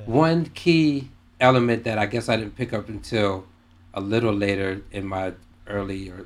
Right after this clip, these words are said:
or mid twenties is when somebody who is in a position of responsibility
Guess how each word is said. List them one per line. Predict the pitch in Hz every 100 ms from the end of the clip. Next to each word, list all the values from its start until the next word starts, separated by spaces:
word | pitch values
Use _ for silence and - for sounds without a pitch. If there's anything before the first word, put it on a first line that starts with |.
| -
or | 101
mid | 98 98 90
twenties | - 101 92 90 87 - - - - -
is | 104 98
when | 107 104
somebody | - 127 120 113 113 107 104
who | - 120 113
is | 107 101
in | 104 101 101 -
a | 107
position | 101 104 95 110 - 104
of | 98 92
responsibility | 90 - 101 92 92 90 107 98 92 90